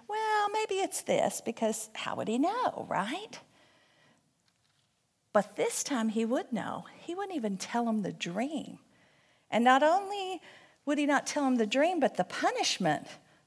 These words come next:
was pretty graphic, wasn't it? I could hear y'all <laughs> chuckling, you know. You'll be torn limb from limb and your houses ruined, quite possibly their families devastated. But to be fair, the reward was pretty big too.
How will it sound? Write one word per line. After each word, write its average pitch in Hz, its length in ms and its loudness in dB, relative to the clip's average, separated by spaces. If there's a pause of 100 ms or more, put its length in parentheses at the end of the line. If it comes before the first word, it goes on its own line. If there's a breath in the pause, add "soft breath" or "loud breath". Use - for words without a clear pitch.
was 254 180 4
pretty 403 260 0
graphic, 262 520 2
wasn't 294 320 4
it? 127 100 0
I - 80 2
could 208 160 -2
hear 277 160 0
y'all 262 220 4
<laughs> - 140 -2
chuckling, 311 440 6
you 226 140 6
know. 262 240 4 (420 loud breath)
You'll 247 300 6
be 240 140 2
torn 277 440 4
limb 277 240 4
from 285 260 2
limb 302 300 4
and 247 160 2
your 156 100 0
houses 277 800 4
ruined, 285 560 4 (300)
quite 233 240 4 (120)
possibly 269 460 2
their 175 140 4
families 269 720 2
devastated. 262 800 -2 (1040 loud breath)
But - 180 0
to - 80 -6
be 392 120 0
fair, 302 420 4
the 302 120 -2
reward 294 460 4
was 311 160 -4
pretty 285 240 -2
big 285 240 -2
too. 226 400 2